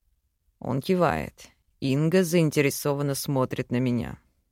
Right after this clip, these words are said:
Чтобы не было недопонимания, я бывший наемник.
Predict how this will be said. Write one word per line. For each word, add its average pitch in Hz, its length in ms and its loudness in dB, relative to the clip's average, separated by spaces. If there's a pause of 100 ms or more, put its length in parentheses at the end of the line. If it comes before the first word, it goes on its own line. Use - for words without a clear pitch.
(1500)
Чтобы 151 320 0
не 139 140 2
было 117 340 0
недопонимания, 123 1000 -2
я 127 260 0
бывший 160 460 0
наемник. 107 840 -4